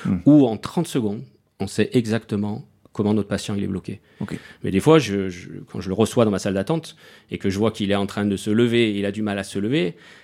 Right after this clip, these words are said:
Speaker 2: je sais déjà comment il est bloqué. Il est bloqué en flexion et en mouvement, en flexion expire. D'accord ?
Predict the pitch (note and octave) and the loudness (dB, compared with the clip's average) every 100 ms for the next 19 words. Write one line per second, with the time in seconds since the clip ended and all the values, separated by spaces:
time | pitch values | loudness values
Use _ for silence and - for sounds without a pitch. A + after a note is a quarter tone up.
0 | _ - - F#2 A2+ C3 D3+ D#3+ A2+ G#2 | _ -14 -8 0 2 2 2 -2 0 2
1 | A#2 G2 A#2 - A2+ G2+ F#2 F2+ - A2 | 2 0 -2 -2 -6 -6 -8 -4 0 0
2 | - - - - D#3+ D3+ A2 C#3 C3+ B2 | 0 -4 -4 -2 -2 0 0 2 0 0
3 | A#2+ G#2 - - G#2+ - C#3+ - B2 - | 0 -2 -8 -6 -6 -2 -2 -2 -6 -6
4 | C3 G#2 - _ _ _ - F2+ C3+ | -4 -4 -8 _ _ _ -10 -2 -2